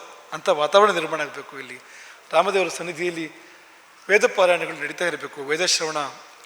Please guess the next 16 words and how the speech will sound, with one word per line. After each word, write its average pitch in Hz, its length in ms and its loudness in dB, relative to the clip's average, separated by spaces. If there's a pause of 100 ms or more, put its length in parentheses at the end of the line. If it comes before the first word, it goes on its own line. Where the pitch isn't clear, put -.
ಆಗ್ತಾ 151 260 -4
ಇರಬೇಕು. 143 420 -6 (640)
ಮತ್ತು 175 200 -10 (160)
ಅಧ್ಯಯನ 226 400 2
ಅಧ್ಯಾಪನಗಳು 208 680 0
ಕೂಡ 247 140 2
ನಡಿ-, 202 320 -8
ನಡಿಬೇಕು 190 320 -2
ಅನ್ನೋ 175 140 -4
ಅಪೇಕ್ಷೆ 180 340 0
ಇದೆ. 139 180 -6 (160)
ಈ 170 60 -8
ನೀವು 170 180 -6
ಇನ್ನು 185 140 -6
ಮುಂದೆ 202 220 -4
ಪರಿವಾರಕ್ಕೆ 202 600 0